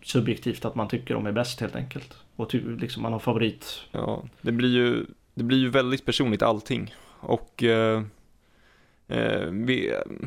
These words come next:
Speaker 2: det har vi pratat om väldigt, väldigt mycket när det kommer till Bondfilm, men, eh, i vilken sinnesstämning man är när man ser filmen och hur man
Speaker 1: Få tag på filmen kanske,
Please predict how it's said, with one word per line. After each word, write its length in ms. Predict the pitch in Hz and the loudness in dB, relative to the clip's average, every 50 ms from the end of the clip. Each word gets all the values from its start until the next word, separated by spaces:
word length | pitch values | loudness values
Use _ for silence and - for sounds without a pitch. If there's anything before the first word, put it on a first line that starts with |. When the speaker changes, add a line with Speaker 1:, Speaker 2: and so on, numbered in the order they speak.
| 120 - - - - | -12 -14 -18 -18 -4
Speaker 2:
det 120 | - - 127 | 2 4 4
har 40 | |
vi 100 | 123 127 | 4 4
pratat 260 | 123 - 131 120 - - | 4 4 2 2 2 2
om 80 | 120 | 2
väldigt, 200 | 120 120 117 113 | 4 4 4 4
väldigt 200 | 117 120 117 113 | 4 4 4 4
mycket 280 | 120 117 - - - 117 | 2 0 0 0 2 2
när 100 | 117 113 | 4 4
det 40 | 110 | 4
kommer 160 | - 117 107 | 2 0 2
till 80 | 117 | 2
Bondfilm, 480 | 117 131 127 117 113 - - 135 107 104 | 2 2 2 2 0 2 2 2 2 2
men, 220 | 110 110 110 107 | 2 2 2 4
eh, 380 | 107 107 104 104 104 104 104 101 92 82 - - - 117 - - - - - - - - - - - - - - - | 4 6 6 6 6 6 4 2 0 -4 -8 -8 -10 -10 -12 -16 -20 -20 -20 -18 -16 -18 -18 -18 -18 -18 -14 -4 0
i 100 | - 123 | 0 2
vilken 320 | 120 123 120 - 127 120 | 2 2 2 2 0 0
sinnesstämning 640 | - - - 139 127 123 117 - - 131 123 123 120 | 0 0 2 2 4 2 2 4 4 2 4 4 2
man 100 | 123 120 | 4 4
är 120 | 120 117 | 4 4
när 80 | 117 117 | 2 2
man 100 | 113 117 | 2 0
ser 240 | - - 127 120 117 | 2 2 4 4 2
filmen 580 | - - 127 120 120 120 113 113 113 113 110 | 2 0 0 2 2 4 4 4 4 4 4
och 320 | 110 107 107 107 107 107 110 | 4 4 4 4 4 4 4
hur 100 | 113 120 | 4 4
man 340 | 120 117 113 110 110 113 110 - _ _ | 4 4 4 2 0 -4 -6 -8 _ _
Speaker 1:
Få 80 | - 135 127 | -2 0 2
tag 280 | - 123 127 123 123 | 4 4 4 4 2
på 80 | - 120 | 0 -2
filmen 320 | - 127 113 117 113 110 | -2 -2 -2 -2 -4 -4
kanske, 280 | 110 117 113 - - | -2 -2 -2 -2 -2